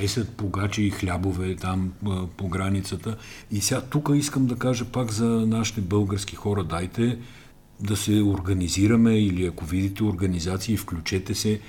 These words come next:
хуманитарно да помогнем на, на тия хора. Защото който вече четвърти ден ли е днеска на войната, май четвърти. Нищо особено не се е случило. Вчера Червения кръст обяви началото на кампания, но тя ще почне утре.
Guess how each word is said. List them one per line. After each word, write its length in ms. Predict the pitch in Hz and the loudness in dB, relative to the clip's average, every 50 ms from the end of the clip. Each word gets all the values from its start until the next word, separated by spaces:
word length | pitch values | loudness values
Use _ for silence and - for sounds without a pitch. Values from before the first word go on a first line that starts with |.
| - - - | -20 -20 -18
хуманитарно 840 | - - - 104 92 90 87 90 90 82 - 98 92 92 107 110 101 | -12 -4 -2 0 0 2 0 0 -2 -2 -2 -2 0 2 2 2 2
да 100 | 95 107 | 2 0
помогнем 600 | 101 - 104 101 98 101 101 98 101 101 101 101 | -2 0 0 2 4 4 4 4 4 4 4 4
на, 480 | 98 101 98 101 101 101 101 98 98 98 - - - - _ - | 4 4 2 2 2 2 2 0 -2 -4 -6 -10 -18 -20 _ -6
на 160 | 95 95 95 90 | -4 -4 -4 -2
тия 240 | - 101 98 95 | 0 0 0 0
хора. 340 | 92 - - 92 87 80 78 | 0 0 -2 -2 -2 -2 -4
Защото 580 | 73 73 - - - 92 90 - 110 104 98 95 - | -8 -8 -10 -6 -4 -4 -4 -2 -2 -2 -2 -2 -4
който 380 | - 98 98 98 98 - 95 | -2 -2 -2 -2 -2 -4 -6
вече 260 | 95 92 85 - - 78 78 | -6 -6 -6 -8 -10 -14 -10
четвърти 480 | - - 80 78 - 101 98 98 - 117 | -8 -8 -8 -6 -2 -4 -4 -2 -4 -6
ден 220 | 104 110 110 110 | -2 0 2 2
ли 80 | 107 101 | 2 2
е 60 | 98 | 0
днеска 320 | 92 90 90 - - - 82 | -2 -2 -4 -6 -6 -6 -6
на 100 | 80 80 | -6 -6
войната, 480 | 76 76 76 76 76 71 71 - 67 | -6 -6 -6 -6 -6 -8 -10 -12 -12
май 180 | 69 71 71 76 | -12 -10 -10 -10
четвърти. 500 | - - 80 - - 90 85 78 - - - - - - - - - - - - - - | -10 -12 -12 -8 -6 -6 -6 -6 -8 -14 -20 -20 -20 -20 -20 -20 -20 -20 -20 -16 -6 -2
Нищо 420 | - 101 98 101 104 101 101 127 127 | 2 2 4 4 4 2 2 2 0
особено 460 | 117 - 127 127 117 120 117 113 113 | 2 2 2 4 4 6 6 6 6
не 80 | 113 | 4
се 160 | 104 - 117 107 | 4 2 2 2
е 60 | 101 | 0
случило. 440 | 98 - 98 95 85 - 92 85 85 | 0 0 -2 -2 -2 -2 -4 -4 -4
Вчера 320 | - - - 101 107 110 | -6 -2 0 0 0 0
Червения 540 | 92 - 101 95 95 101 107 107 107 107 101 101 | 0 -2 -4 -2 0 2 4 4 4 4 2 0
кръст 380 | - 101 107 104 - - - | 0 0 0 -2 -2 -6 -6
обяви 760 | 104 98 82 92 95 90 87 95 98 98 98 98 98 95 92 87 | -4 -2 0 0 0 2 2 4 4 4 6 6 4 2 2 0
началото 580 | 90 87 80 - 104 92 92 92 90 80 - 92 | -2 -2 -2 -2 -2 -2 0 -2 -2 -4 -4 -6
на 120 | 87 82 | -6 -4
кампания, 600 | 78 - 87 82 78 80 85 85 92 101 110 117 | -6 -6 -6 -6 -6 -4 -4 -2 0 0 2 2
но 100 | 113 98 | 2 0
тя 200 | 95 - 104 104 | 0 -2 -2 -2
ще 160 | 101 - - | -2 -4 -6
почне 320 | - - 101 95 - 107 104 | -6 -6 -6 -2 2 2 4
утре. 400 | 104 113 117 107 - - - | 4 4 2 0 0 -4 -8